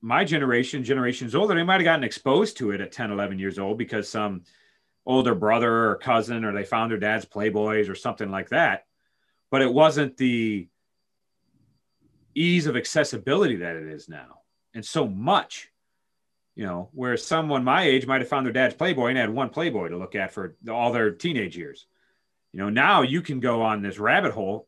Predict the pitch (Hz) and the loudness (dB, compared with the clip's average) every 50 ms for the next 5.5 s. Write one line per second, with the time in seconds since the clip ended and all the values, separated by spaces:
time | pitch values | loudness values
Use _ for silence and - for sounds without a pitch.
0 | _ _ 113 107 104 104 104 98 101 - - _ _ _ _ _ _ _ _ _ | _ _ -4 -4 -4 -4 -4 -6 -10 -12 -12 _ _ _ _ _ _ _ _ _
1 | - 107 95 - - 135 139 143 143 147 151 147 143 135 147 156 151 139 127 147 | -14 -14 -14 -6 -4 -2 0 2 4 4 4 4 4 4 4 4 4 4 4 4
2 | 180 202 160 - - 127 110 113 131 - - 110 98 - 123 147 151 143 139 120 | 4 2 0 -2 -4 -4 -4 -4 -4 -6 -10 -10 -4 0 2 2 4 4 2 2
3 | 131 135 139 135 131 123 127 127 131 143 139 135 120 131 123 123 165 214 156 85 | 0 0 2 2 0 0 0 0 0 2 0 0 0 -2 -2 -2 -2 -4 -6 -6
4 | - - _ _ _ _ _ - 107 107 110 117 123 127 151 170 180 160 156 147 | -10 -14 _ _ _ _ _ -8 -8 -6 -4 -4 0 4 4 4 6 6 4 2
5 | 131 131 139 131 131 127 123 120 113 | 2 0 0 0 0 0 -2 -4 -10